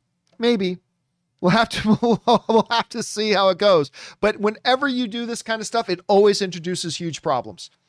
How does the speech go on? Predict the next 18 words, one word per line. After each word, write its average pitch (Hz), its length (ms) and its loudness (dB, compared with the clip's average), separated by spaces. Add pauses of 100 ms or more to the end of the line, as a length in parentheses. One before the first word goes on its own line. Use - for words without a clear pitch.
(340)
It 165 120 -4
always 214 360 4
introduces 175 480 -6
problems. 107 500 -6 (960)
So, 190 380 0 (340)
I 262 120 4
don't 370 140 0
know. 349 180 4
There 254 160 2
might 277 280 0
be 349 120 2
a 359 40 2
good 285 280 -2
explanation 214 960 -2
around 170 640 -2 (160)
this 196 180 2
particular 196 580 -2
issue, 262 440 -4